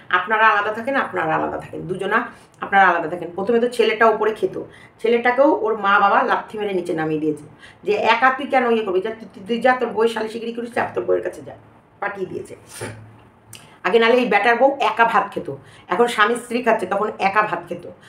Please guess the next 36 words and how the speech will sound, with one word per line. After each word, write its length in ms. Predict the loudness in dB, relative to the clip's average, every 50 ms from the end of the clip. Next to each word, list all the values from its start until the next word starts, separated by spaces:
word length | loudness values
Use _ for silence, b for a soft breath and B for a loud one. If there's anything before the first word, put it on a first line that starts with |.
| B B B 0
আর 160 | 0 0 2
শ্বশুর 240 | 0 -2 -2 -2 -2
শাশুড়ি 320 | -2 -4 -4 -2 -2 0
ওপরে 400 | 0 2 2 2 2 0 0 -2
খায়। 280 | -4 -6 -6 -6 -6 -8 -12 b b b b b b _ _ _
তারপরেও 340 | 4 4 4 6 4 4 4
কী 120 | 4 0
করে 220 | 0 0 2 4 4
রয়েছে 300 | 4 2 2 0 2 2
ওই 100 | 2 4
বাড়িতে? 400 | 2 2 0 -2 -4 -4 -4 -6 -14 -20 _ _ _ _ _ _ _ _ _ _ _ _ _
কম্প্রোমাইজ। 1200 | 0 0 0 0 0 -2 0 2 4 4 6 6 6 6 4 4 4 2 2 4 2 2 2 -2 -6 -12 -18 b b b b b b b 0
ওর 100 | 0 0
ননদ, 680 | 0 4 4 6 6 8 8 8 10 10 8 8 6 4
ওর 100 | 4 4
নন্দায়, 720 | 4 4 4 4 4 4 4 6 6 8 8 6 4 4
ওর 120 | 4 4 4
ননদের 440 | 4 0 0 0 0 2 2 2 2 0 0
ছেলে, 480 | 0 2 2 2 2 0 -2 -4 B B B B B 2
ওর 160 | 2 2 4
শ্বশুরবাড়ির 460 | 4 2 2 2 4 4 4 4 4
কোনো 240 | 2 0 2 4 4
রিলেটিভ 640 | 4 4 6 6 6 6 6 2 -2 -4 -6 -8 -8
ওর 60 | -6
সঙ্গে 240 | -4 -4 -2 -2 -2
মেশে 340 | -2 -2 -4 -6 0 2 2
না, 120 | 2 2 2
কথা 200 | 0 -2 -2 0
বলে 200 | 0 0 0 -2
না, 100 | -4 -4 -8 -12 -18 -20 -20 -20 -20 _ _ _ _ _ _
তারপরেও 320 | 2 2 4 4 4 6 8
ওই 200 | 8 8 6 6
বাড়িতে 280 | 4 2 2 0 0
রয়েছে 300 | 2 2 2 2 2 -2
কী 100 | -10 -12
করে? 220 | -12 -8 -8 -8